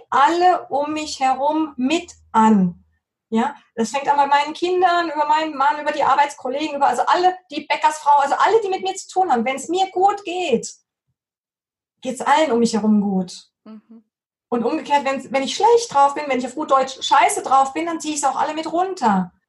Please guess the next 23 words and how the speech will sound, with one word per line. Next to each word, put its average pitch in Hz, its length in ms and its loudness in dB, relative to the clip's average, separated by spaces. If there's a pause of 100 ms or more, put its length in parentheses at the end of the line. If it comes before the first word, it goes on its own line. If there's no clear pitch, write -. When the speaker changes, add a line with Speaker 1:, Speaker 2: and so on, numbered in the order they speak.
(260)
Speaker 2:
Mhm. 220 140 -18
Speaker 1:
Also 240 140 -8
diese 262 220 -6
Auswirkungen 330 760 0
einfach 214 460 2
und 226 140 -2
dieses, 262 380 -8 (180)
dieses, 262 220 -12
"Hey, 285 140 -4
du 269 60 -4
bist 359 180 -4
nicht 453 160 2
alleine." 262 500 2 (1600)
Du 269 100 -6
hast - 280 0
eine 262 120 0
unglaubliche 370 1080 2
Macht, 240 760 2 (140)
eben 277 200 -6
auch - 280 0
auf 320 360 2
alle 269 240 0
anderen. 285 680 -2